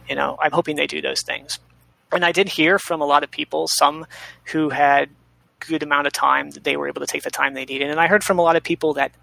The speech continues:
didn't, that had to go back to work right away. And they kinda shared their stories with me. And that was gut-wrenching too, 'cause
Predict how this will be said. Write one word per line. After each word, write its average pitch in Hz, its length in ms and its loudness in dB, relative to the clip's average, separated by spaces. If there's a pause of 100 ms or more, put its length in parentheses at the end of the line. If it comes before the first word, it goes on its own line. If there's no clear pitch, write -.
didn't, 139 300 -2 (200)
that - 140 -2
had 147 200 0
to 143 60 -10
go 139 120 -6
back - 200 -2
to - 100 -10
work 73 200 -4
right 65 140 -2
away. 62 220 -6
And 60 120 -10
they 71 200 -2 (160)
kinda 143 200 -6
shared 143 280 2
their 147 140 2
stories - 400 0
with - 180 -10
me. 67 140 -16
And - 280 -20 (200)
that 151 160 0
was - 160 -4
gut-wrenching - 580 -2
too, 71 360 -4
'cause - 480 -2